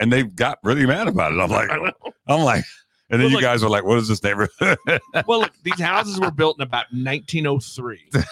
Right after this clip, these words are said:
Speaker 1: <laughs>
Speaker 2: and they looked like they'd last had maintenance done in nineteen oh six.
Speaker 1: <laughs> That was a fun little Airbnb,
Speaker 2: There
Speaker 1: though.
Speaker 2: was a nice little Airbnb right
Speaker 1: I
Speaker 2: by,
Speaker 1: mean
Speaker 2: right by the children's hospital. I felt like I was taking some family space.
Speaker 1: But, but then we realized how close it was to the breweries.
Speaker 2: Oh,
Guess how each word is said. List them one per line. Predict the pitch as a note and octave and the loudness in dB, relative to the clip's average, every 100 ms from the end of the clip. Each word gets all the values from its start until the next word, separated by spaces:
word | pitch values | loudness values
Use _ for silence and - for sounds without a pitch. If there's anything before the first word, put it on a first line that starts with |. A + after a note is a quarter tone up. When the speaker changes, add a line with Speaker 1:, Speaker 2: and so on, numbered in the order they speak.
| - - | -14 -8
Speaker 1:
<laughs> | - G3+ - - | -4 -4 -4 -4
Speaker 2:
and | F#3 D#3 | 0 2
they | D3+ D#3 | 0 0
looked | E3+ F#3 | -2 -4
like | G#3 - | -6 -4
they'd | D#3 C#3 | -8 -4
last | C#3+ D#3 E3+ | -2 -2 -4
had | D3+ C#3 B2+ | -6 -6 -6
maintenance | C3+ D3 C3+ B2 - | -6 -6 -8 -10 -6
done | B2+ A#2+ | -6 -6
in | A#2 A#2+ | -6 -6
nineteen | B2 C3 B2+ B2 | -6 -10 -8 -8
oh | A2 | -8
six. | - - B2 _ - - - - - - | -8 -8 -8 _ -16 -14 -4 -4 -4 -2
Speaker 1:
<laughs> | G3 - - D#3+ A#2 _ _ _ _ - | -2 -2 -2 -2 -2 _ _ _ _ -2
That | F#3 | 0
was | F#3+ | 0
a | |
fun | B2+ A#2 G2 | 0 0 2
little | E2+ D#2 - - | 0 -2 -8 -4
Airbnb, | G2+ E2 D#2 C#2+ | -4 0 -2 -2
Speaker 2:
There | C#2+ | -4
Speaker 1:
though. | F#3+ | -4
Speaker 2:
was | F4 | -4
a | A4 | -4
nice | F#3+ | -4
little | D#3+ D#3+ C#3 | -2 -2 0
Airbnb | C3+ C3 | -2 -6
right | B2 C#3+ | -2 0
Speaker 1:
I | |
Speaker 2:
by, | - | 0
Speaker 1:
mean | F#3+ | -2
Speaker 2:
right | C#3 D3+ | -4 -2
by | D#3+ | -2
the | E3 | -2
children's | - D3+ C#3+ C3 | -2 -2 -2 -6
hospital. | A#2 A#2 A#2 C3+ | -8 -10 -6 -6
I | |
felt | B2+ D#3+ | -4 -4
like | B2+ | -4
I | B2+ | -8
was | C3 | -10
taking | B2+ B2+ | -12 -12
some | B2+ A#2 | -14 -12
family | B2 B2 A#2+ | -10 -10 -10
space. | - A#2 G2 - - _ - | -12 -12 -12 -16 -20 _ -4
Speaker 1:
But, | F#2+ F2+ - F3 | -2 -2 -4 0
but | F2 - | 0 0
then | A2+ | 0
we | C3+ | 2
realized | A#2 G#2+ F#2+ F2+ | 4 4 2 0
how | F#2 | -2
close | F2 F#2 E2+ | 0 0 0
it | |
was | E2 E2 | 0 -2
to | D2 | -4
the | B1+ | -12
breweries. | - F#2 F#2 A#1+ A#2 - _ _ _ - | -2 0 0 -4 -12 -16 _ _ _ -10
Speaker 2:
Oh, | B2+ | -10